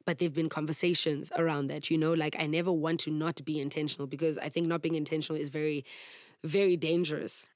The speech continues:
I even realized as I was thinking about the word being intentional, um, or, or as I was thinking about being intentional, I started to think about what I feed myself and what I feed my soul. Uh, if you don't know, I have a YouTube channel called Uncomfortable Growth, and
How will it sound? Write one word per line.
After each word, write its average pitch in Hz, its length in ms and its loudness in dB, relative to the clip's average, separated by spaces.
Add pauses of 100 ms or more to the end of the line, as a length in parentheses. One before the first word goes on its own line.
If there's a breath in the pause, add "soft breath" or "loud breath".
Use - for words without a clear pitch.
I 202 80 4
even 220 300 4
realized 190 680 2
as 185 140 0
I - 20 2
was 180 80 2
thinking 190 220 0
about 185 160 0
the 165 80 -2
word 170 340 2
being 165 160 2
intentional, 165 920 2 (300 loud breath)
um, 156 480 0 (220)
or, 175 80 4
or 156 380 4
as 180 220 4
I 190 40 2
was 170 100 2
thinking 185 240 0
about 165 200 0
being 170 180 2
intentional, 160 720 0 (380 loud breath)
I 170 80 0
started 185 260 4
to 170 100 4
think 175 160 0
about 165 180 0
what 160 160 0
I 160 100 2
feed 160 260 0
myself 160 380 4
and 151 80 0
what 147 100 0
I 151 80 0
feed 151 220 0
my 147 140 -2
soul. 151 380 2 (380 loud breath)
Uh, 185 360 2
if 208 100 2
you 220 80 0
don't 202 240 2
know, 196 160 2
I 175 80 2
have 170 140 0
a 165 40 2
YouTube 170 300 2
channel 170 260 2
called 165 200 0
Uncomfortable 151 500 0
Growth, 160 420 0
and 151 140 0